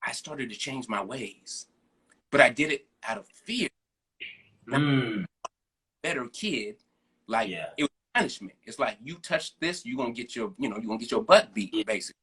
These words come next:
Speaker 2: Yeah.
Speaker 1: right?
Speaker 2: Yeah, yeah, yeah.
Speaker 1: So, fearful thing for me. So I, I, I said, "I'm not doing, I'm not stealing no more. I'm not fighting no more." I'm, you know, I tried to stab my brother when I was six years old. I was a, I was out of
Speaker 2: Wow.
Speaker 1: control.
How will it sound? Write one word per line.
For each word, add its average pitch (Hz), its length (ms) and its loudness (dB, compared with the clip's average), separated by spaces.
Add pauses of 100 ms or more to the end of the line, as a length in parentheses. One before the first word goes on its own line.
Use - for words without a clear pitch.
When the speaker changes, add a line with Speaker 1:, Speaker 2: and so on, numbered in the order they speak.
(120)
Speaker 2:
Yeah. - 80 -8 (160)
Speaker 1:
right? 113 200 6
Speaker 2:
Yeah, 165 60 -10 (120)
yeah, - 120 -8
yeah. - 40 -8 (160)
Speaker 1:
So, - 60 4 (500)
fearful 208 360 8
thing 113 240 -2
for 104 120 -12
me. 104 220 -8
So - 160 -4
I, 160 160 4 (380)
I, 143 180 2 (480)
I 127 80 -6
said, 117 160 -4
"I'm 127 120 -4
not 117 180 -2
doing, 110 440 -4
I'm 117 180 -4
not 98 140 -14
stealing 151 400 -4
no 151 140 0
more. 156 360 -2 (200)
I'm 107 80 -4
not 92 180 -6
fighting 135 340 2
no 139 140 0
more." 143 320 -2 (280)
I'm, 214 120 -6 (240)
you 127 100 0
know, 139 80 4
I 143 100 4
tried 143 200 -2
to 117 60 -6
stab 139 300 2
my 143 120 2
brother 156 300 -4
when 131 140 -4
I 127 40 0
was 131 120 -8
six 143 200 -10
years 147 160 -4
old. 165 300 -2
I 156 40 0
was 160 140 -4
a, 98 60 -16 (640)
I 139 80 2
was 135 120 2
out 127 140 4
of - 80 -14
Speaker 2:
Wow. 127 80 6
Speaker 1:
control. 127 280 8